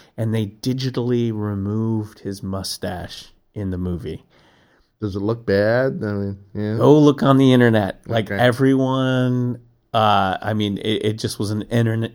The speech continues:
Speaker 1: internet sensation.
Speaker 2: Okay. I'll get checked
Speaker 1: Yeah.
Speaker 2: out.
Speaker 1: Yeah. I mean, I can, I can show you. I can,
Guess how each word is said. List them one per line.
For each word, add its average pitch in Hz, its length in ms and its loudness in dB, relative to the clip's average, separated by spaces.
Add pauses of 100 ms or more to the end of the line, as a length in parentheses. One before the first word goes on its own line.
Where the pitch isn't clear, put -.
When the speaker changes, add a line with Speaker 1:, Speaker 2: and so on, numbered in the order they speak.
Speaker 1:
internet 123 440 4
sensation. 104 840 0
Speaker 2:
Okay. 117 260 -8 (280)
I'll 95 100 -8
get 98 180 -6
checked 101 160 -4
Speaker 1:
Yeah. 90 280 0
Speaker 2:
out. - 80 -14 (160)
Speaker 1:
Yeah. 104 140 0
I 117 60 4
mean, 151 120 4
I 185 80 6
can, 190 280 2
I 160 80 0
can 156 120 4
show 185 240 4
you. 339 300 0
I 123 100 -2
can, 110 240 -6